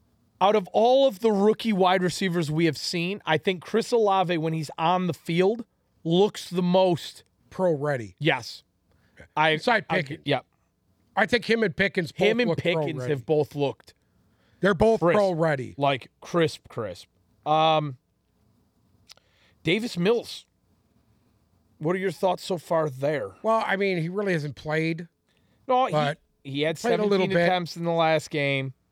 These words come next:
Speaker 2: Yeah, he got ass hammered in the last game. I seen it.
Speaker 1: Yes, he did. Uh,
Speaker 2: And
Speaker 1: he
Speaker 2: they look a little out of sync.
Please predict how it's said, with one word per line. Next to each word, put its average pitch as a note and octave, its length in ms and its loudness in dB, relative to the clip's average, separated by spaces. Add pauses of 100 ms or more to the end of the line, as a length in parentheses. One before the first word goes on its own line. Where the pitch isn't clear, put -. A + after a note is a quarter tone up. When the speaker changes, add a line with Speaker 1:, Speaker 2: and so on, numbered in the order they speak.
Speaker 2:
Yeah, A#2 180 -8
he C#3+ 140 -6
got D3 220 -6 (400)
ass C#3+ 240 -6
hammered B2+ 360 -10
in B2+ 100 -12
the A#2+ 60 -12
last B2 300 -10
game. B2 240 -10
I C3 60 -8
seen C3+ 260 -8
it. B2+ 180 -10
Speaker 1:
Yes, C#3 300 -4
he B2+ 140 -10
did. A2 320 -10 (160)
Uh, C3 300 2
Speaker 2:
And C3+ 340 -4 (3250)
Speaker 1:
he D3 300 -8 (2500)
Speaker 2:
they A3 140 -4
look C#4+ 220 -4
a B3+ 40 -4
little F#3 260 -2
out D#3 240 0
of C#3+ 100 -6
sync. C#3+ 460 -10